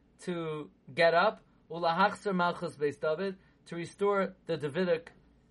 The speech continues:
Malchus, Liyashna, to its original state, Lamamshala Harishayna,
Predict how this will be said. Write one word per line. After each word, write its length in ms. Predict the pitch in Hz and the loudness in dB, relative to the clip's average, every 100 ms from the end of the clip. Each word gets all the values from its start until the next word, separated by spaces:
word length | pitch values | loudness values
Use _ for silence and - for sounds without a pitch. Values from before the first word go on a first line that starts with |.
| _ | _
Malchus, 520 | 151 160 156 - 190 190 - _ | -2 0 0 -2 -6 -6 -16 _
Liyashna, 680 | 165 175 165 170 175 180 208 214 _ _ _ - | -6 2 2 2 -4 -4 -4 -6 _ _ _ -8
to 160 | 185 | -4
its 220 | 175 170 - - _ _ _ _ _ _ _ _ _ - | -2 -4 -8 -20 _ _ _ _ _ _ _ _ _ -6
original 480 | 165 185 165 170 160 | -2 -2 -4 -6 -8
state, 460 | - 185 202 - _ - | -6 -4 -4 -6 _ -4
Lamamshala 680 | 160 165 156 - 190 180 165 | -2 -2 -4 -4 -2 -2 -4
Harishayna, 680 | 160 143 165 165 180 196 | -6 -8 -6 -4 -2 -4